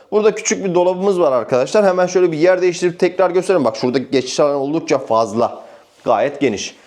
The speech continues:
Burada da bir dolabımız var. Şimdi bu dolap da istenirse büyütülebilir ama bence yeterli. Yaz kış oturacaksanız da yeterli. Yazın kullanacaksanız da yeterli. On bir milyon yedi yüz elli bin T L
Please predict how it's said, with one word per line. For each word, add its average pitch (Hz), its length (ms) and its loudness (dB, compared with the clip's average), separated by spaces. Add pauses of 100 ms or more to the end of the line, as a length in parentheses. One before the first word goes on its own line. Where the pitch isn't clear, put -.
(220)
Burada 156 280 2
da 202 140 2
bir 190 80 -4
dolabımız 156 540 2
var. 95 140 0 (220)
Şimdi 156 240 0
bu 196 120 0
dolap 226 360 2
da 185 100 4
istenirse 143 580 -2
büyütülebilir 170 460 2
ama 247 300 2
bence 185 300 2
yeterli. 156 640 0 (1300)
Yaz 175 300 0
kış - 140 -6
oturacaksanız 151 720 0
da 113 60 4
yeterli. 110 500 0 (420)
Yazın 175 320 0
kullanacaksanız 151 880 0
da 220 80 4
yeterli. 143 520 0
On 151 200 -2
bir 139 100 2
milyon 107 240 0
yedi 143 240 2
yüz 131 140 0
elli 135 200 2
bin 113 100 -4
T 92 220 0
L 202 180 0